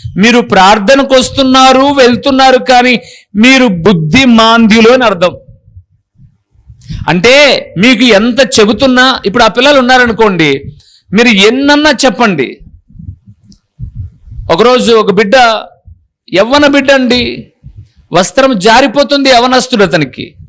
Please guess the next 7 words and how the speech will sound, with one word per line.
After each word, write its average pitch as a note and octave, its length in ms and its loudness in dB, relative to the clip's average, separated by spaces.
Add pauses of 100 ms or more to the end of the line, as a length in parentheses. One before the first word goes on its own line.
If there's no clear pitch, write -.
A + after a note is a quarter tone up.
(1300)
ప్యాంట్ A#3 320 -2
వేసి C4 260 -2
పంపించారు, B3+ 440 -2
జారిపోతుంది, A#3 760 -2
అని G#3+ 100 -6
కట్టుకునే A#3 580 -4
తెలియలే, A3+ 500 -2